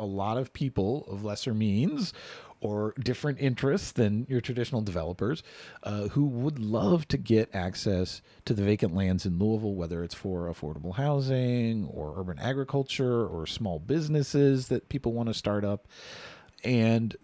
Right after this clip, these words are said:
that process of land development code reform, which is basically our, our zoning rules for Louisville, which have defined a lot of these unsustainable development patterns in the past,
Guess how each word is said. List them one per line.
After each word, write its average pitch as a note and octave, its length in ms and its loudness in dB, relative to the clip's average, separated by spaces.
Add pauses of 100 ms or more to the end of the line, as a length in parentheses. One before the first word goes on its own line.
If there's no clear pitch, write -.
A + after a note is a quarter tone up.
(100)
that C#3 460 2
process A2 720 0
of F#2+ 160 0
land C#3 220 4
development G#2+ 520 2
code F2+ 240 0
reform, E2+ 340 -2
which G#2+ 160 0
is G#2 60 0
basically G#2 420 2
our, D#2+ 240 0
our E2+ 280 -2 (400)
zoning F2+ 560 -4 (320)
rules F2+ 420 0
for F#2+ 260 -2
Louisville, F2 460 2
which F2 200 -2
have E2 120 -2
defined A2+ 640 0
a G2 60 4
lot F#2 300 -4
of F#2+ 220 -6 (400)
these G#2 180 0
unsustainable A2+ 640 0
development F2+ 480 -2
patterns F2 400 -4
in F2 60 -2
the E2 100 -4
past, A2 480 -2